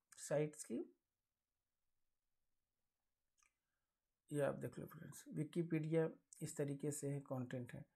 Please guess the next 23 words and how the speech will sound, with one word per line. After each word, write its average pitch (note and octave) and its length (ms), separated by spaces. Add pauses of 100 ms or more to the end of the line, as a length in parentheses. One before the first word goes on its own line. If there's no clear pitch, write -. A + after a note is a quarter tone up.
(480)
फ्रेंड, G#3+ 140
ये G3+ 100
लिंक G3+ 280
बनाया F3+ 340
था E3+ 200 (160)
mindfulness E3 720
meditation D#3 640
in D3+ 240
daily C#3 320
life, - 340 (240)
कंट्रोल D3 480
सी E3+ 260
किया D#3+ 340 (880)
और C3+ 840 (120)
फिर D#3+ 240
मैं D3 200
यहाँ C#3 280
पे D#3+ 60
आता C3+ 260
हूँ D3 240 (920)
और - 460 (1400)
एवरीडे C#3+ 460
लाइफ A#2 320